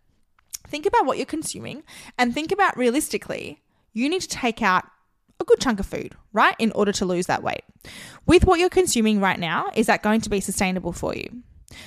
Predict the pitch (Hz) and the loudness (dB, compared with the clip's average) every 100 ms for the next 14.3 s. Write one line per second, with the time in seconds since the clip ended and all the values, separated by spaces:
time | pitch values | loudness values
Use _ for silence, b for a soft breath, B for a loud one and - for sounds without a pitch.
0 | B - 262 285 311 294 285 262 247 226 | B -4 2 4 2 2 4 4 2 0
1 | 247 240 - - 233 240 240 240 - - | 0 0 -2 -4 -4 -2 -2 -2 -4 0
2 | 214 220 202 208 196 180 196 - 190 190 | 2 6 6 4 4 -2 -2 -4 -2 0
3 | 302 392 - B B 220 214 202 214 208 | 0 -2 -6 B B -4 2 4 4 0
4 | 208 202 196 190 190 - 190 185 180 208 | -2 0 0 -4 -6 -2 -2 0 0 2
5 | 349 571 - 208 208 202 202 190 202 185 | 2 0 -4 0 0 2 0 0 -2 -4
6 | 180 185 - 196 196 - 196 180 - 180 | -6 -6 -4 -2 -4 -4 -4 -2 -2 -2
7 | 175 180 - 175 170 - 185 180 180 165 | -4 -2 0 0 -6 -6 -6 -4 -4 -6
8 | 165 160 - 165 175 - - - - - | -8 -10 -8 -6 -6 -8 -10 -8 -8 -10
9 | B B - 208 220 233 240 240 233 226 | B B -6 -4 0 0 0 0 0 0
10 | 202 185 190 175 165 - 202 226 302 - | -2 -2 -4 -4 -8 -10 0 2 2 -2
11 | 214 190 202 B B B _ 226 247 302 | -4 -4 -8 B B B _ 6 6 4
12 | 302 302 - 302 - 220 214 214 208 b | 4 2 0 -2 0 0 2 0 -4 b
13 | b 196 190 196 - 196 220 285 330 240 | b -6 -2 -4 -4 -2 0 2 2 2
14 | 233 226 233 | 2 0 0